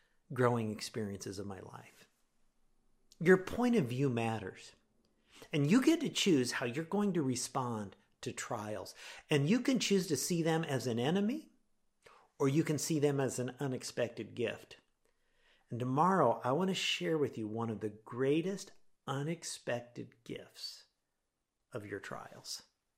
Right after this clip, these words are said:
God, we know perspective, if it is everything, and we know there can be no growth without pain. There was no resurrection without the cross.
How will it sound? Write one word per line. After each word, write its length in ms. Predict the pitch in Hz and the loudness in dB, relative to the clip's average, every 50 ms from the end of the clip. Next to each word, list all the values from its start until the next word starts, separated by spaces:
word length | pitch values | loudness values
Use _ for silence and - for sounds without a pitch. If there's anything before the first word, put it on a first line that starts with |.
| _ _ _ _ _ _ _ _ _ _ _ _ - - _ _ _ _ - - - - _ _ | _ _ _ _ _ _ _ _ _ _ _ _ -20 -20 _ _ _ _ -20 -20 -20 -20 _ _
God, 240 | - 147 143 135 127 | 6 6 6 6 6
we 120 | 139 139 | 4 2
know 140 | 135 135 127 | 2 2 0
perspective, 760 | 127 - 110 - - - 123 113 - - 120 107 104 - - - | -2 -4 -8 -6 -2 -2 -2 -2 0 0 -2 -2 -2 -6 -6 -4
if 120 | 131 107 | -4 -2
it 180 | 107 110 - - | -2 -4 -6 -6
is 140 | 123 110 104 | -6 -6 -4
everything, 600 | 110 123 139 151 113 - - 107 98 113 135 131 - - _ _ _ _ _ _ _ _ _ _ _ _ _ _ _ _ _ _ - | -2 -2 0 -2 -2 -2 -6 -8 -10 -10 -10 -12 -14 -18 _ _ _ _ _ _ _ _ _ _ _ _ _ _ _ _ _ _ -6
and 220 | 127 123 120 120 | -4 -2 -2 -2
we 120 | 127 131 | -2 -2
know 340 | 117 113 131 147 156 143 123 | 0 0 2 2 2 2 0
there 180 | 107 113 113 113 | 0 -2 -4 -4
can 260 | 113 - 113 110 104 | -6 -8 -8 -8 -6
be 380 | 101 110 107 107 107 104 101 110 | -6 -4 -4 -4 -4 -6 -8 -4
no 180 | 120 127 139 127 | -2 0 0 0
growth 540 | 104 98 107 101 104 107 117 131 131 - - | 0 -2 -4 -4 -2 -2 -2 -2 -4 -4 -8
without 380 | 104 - - 107 98 - - | -10 -6 -4 -4 -4 -4 -6
pain. 460 | - - 117 107 110 117 139 156 156 143 135 131 | -10 -8 -8 -6 -6 -6 -8 -10 -12 -12 -10 -6
There 200 | 131 131 127 127 | -4 -2 0 0
was 200 | 120 113 101 117 | -2 -2 -4 -2
no 160 | 127 131 135 | 0 0 0
resurrection 840 | 123 107 110 107 101 95 98 98 98 104 104 104 - - 156 165 160 | 0 0 0 -2 -2 -4 -6 -6 -6 -6 -8 -8 -8 -6 -4 -4 -4
without 300 | 139 104 95 98 95 - | -4 -4 -4 -4 -6 -6
the 80 | - - | -8 -14
cross. 680 | - - - 98 90 92 95 117 131 - - - - | -12 -10 -10 -10 -8 -10 -10 -10 -12 -12 -14 -14 -16